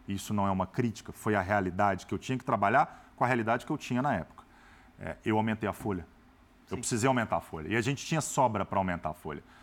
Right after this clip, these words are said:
Speaker 1: Então, sim, passei do nosso teto financeiro, nosso teto, é, de salário, que já tinha sido superado com a chegada do Gary Medel,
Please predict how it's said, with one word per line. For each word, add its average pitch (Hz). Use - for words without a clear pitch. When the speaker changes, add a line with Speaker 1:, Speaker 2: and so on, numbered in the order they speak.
Speaker 1:
Então, 107
sim, 120
passei 123
do 113
nosso 107
teto 95
financeiro, 98
nosso 92
teto, 92
é, 85
de 92
salário, 104
que 127
já 117
tinha -
sido 135
superado 120
com 127
a 123
chegada 110
do 110
Gary 104
Medel, 87